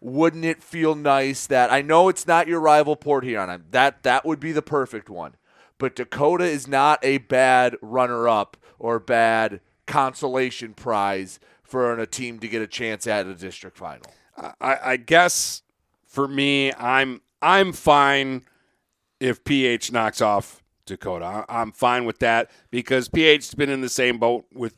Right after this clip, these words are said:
Speaker 2: with Northern. They've been slayed by Dakota for the last ten years plus. So, uh, I, again, like, how it happens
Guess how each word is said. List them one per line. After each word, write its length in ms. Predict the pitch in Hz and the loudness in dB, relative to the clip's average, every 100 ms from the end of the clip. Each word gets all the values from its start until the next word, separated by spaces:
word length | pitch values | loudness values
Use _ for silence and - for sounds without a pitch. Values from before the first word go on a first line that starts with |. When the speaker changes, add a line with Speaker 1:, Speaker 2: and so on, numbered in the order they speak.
| _ | _
Speaker 2:
with 300 | 120 117 120 | -6 -6 -6
Northern. 480 | 127 117 110 110 101 _ _ _ | -4 -2 -2 -6 -10 _ _ _
They've 180 | 117 117 | -4 -2
been 180 | 127 117 | -4 -2
slayed 440 | - 127 123 117 | 0 2 0 2
by 180 | 120 120 | 0 0
Dakota 540 | 110 - 120 120 117 | -4 -2 0 2 0
for 140 | - 113 | -4 -4
the 80 | |
last 500 | 113 113 113 110 - _ _ _ _ _ | -2 0 0 -2 -8 _ _ _ _ _
ten 280 | - 135 120 | -6 -4 -4
years 420 | 110 113 113 107 110 _ | -4 -2 -2 -4 -12 _
plus. 560 | 123 107 101 - - _ _ _ _ _ _ | 0 0 0 -6 -10 _ _ _ _ _ _
So, 640 | - - 110 101 95 92 - | -16 0 2 4 2 -2 -8
uh, 280 | - 107 101 - | -6 -4 -4 -6
I, 220 | 113 110 | -8 -8
again, 600 | - 110 110 101 92 87 _ _ | -10 -10 -8 -8 -8 -14 _ _
like, 400 | 98 101 - _ _ _ _ _ | -10 -10 -12 _ _ _ _ _
how 240 | - 160 165 | -2 4 4
it 80 | 156 | 4
happens 760 | 156 143 139 127 120 - | 2 2 0 -8 -8 -10